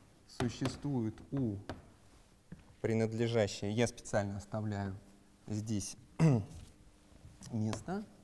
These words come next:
у принадлежит кси и икс принадлежит у. А, значит, чтобы,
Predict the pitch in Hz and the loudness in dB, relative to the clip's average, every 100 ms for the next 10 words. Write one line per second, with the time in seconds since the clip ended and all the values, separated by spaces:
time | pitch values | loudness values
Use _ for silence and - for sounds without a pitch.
0 | - - - - - - - - 156 117 | -14 -12 -12 -12 -10 -10 -8 0 2 2
1 | 110 - - - 110 117 107 107 110 110 | 0 -10 -20 -6 0 0 2 0 2 0
2 | 110 - - 165 208 226 - - - - | -2 -8 -4 -2 0 -2 -10 -20 -14 -12
3 | - - - - - 156 170 - - - | -12 -18 -20 -12 -2 -2 -2 -6 -12 -14
4 | - - - 151 156 - - - - - | -16 -8 -2 -2 -2 -8 -8 -12 -12 -20
5 | - - - - 113 113 104 107 107 123 | -20 -20 -16 -6 0 0 2 2 2 0
6 | 123 - 101 92 101 - - - - - | -4 -4 -4 -4 -12 -18 -18 -18 -20 -20
7 | - - - - - - - - - - | -20 -20 -20 -20 -20 -20 -20 -20 -20 -20
8 | - - - - - - - - - - | -20 -20 -20 -20 -20 -20 -20 -20 -20 -20
9 | - - - - - - - - - - | -20 -20 -20 -20 -20 -20 -20 -20 -20 -20
10 | - - - - - - - - - - | -20 -20 -20 -20 -20 -20 -20 -20 -8 2
11 | 117 120 123 147 156 139 - - - 220 | 4 6 4 4 2 -2 -6 0 8 8
12 | 147 156 110 | 8 4 2